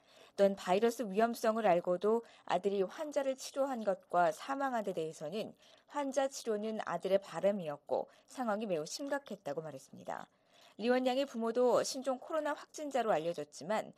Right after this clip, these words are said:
현재 상태에 대해서는 알려지지 않았습니다.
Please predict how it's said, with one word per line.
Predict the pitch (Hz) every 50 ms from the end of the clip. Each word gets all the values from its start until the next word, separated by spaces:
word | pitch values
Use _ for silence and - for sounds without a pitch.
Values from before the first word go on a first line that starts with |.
| _ _ _
현재 | - 285 269 254 - 262
상태에 | 262 - 311 285 294 - 285 262 240
대해서는 | 214 180 180 - - 160 151 175 214 226 - -
알려지지 | - 165 160 156 156 - 131 - 156
않았습니다. | - - 151 165 - - - 131 139 135 - 135 - -